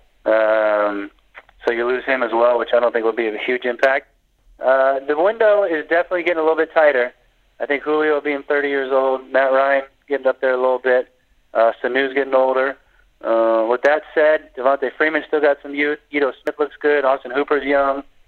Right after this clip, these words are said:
You need to get a couple pieces on the offensive defensive line. If you can find two or three guys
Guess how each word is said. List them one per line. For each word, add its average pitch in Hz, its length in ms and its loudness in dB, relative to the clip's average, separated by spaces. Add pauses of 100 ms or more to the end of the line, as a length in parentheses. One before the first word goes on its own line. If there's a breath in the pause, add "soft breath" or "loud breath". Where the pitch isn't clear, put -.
(380)
You 123 80 -4
need 156 120 0
to 156 80 -2
get 151 160 0
a 147 60 -2
couple 143 240 0
pieces 143 340 -4
on 131 120 0
the 123 140 4
offensive 123 440 -2
defensive 123 400 -2
line. 107 420 0
If 120 100 -2
you 202 100 0
can 226 220 -4
find 143 380 0 (720)
two 160 80 0
or 147 100 0
three 135 280 -4
guys 127 340 2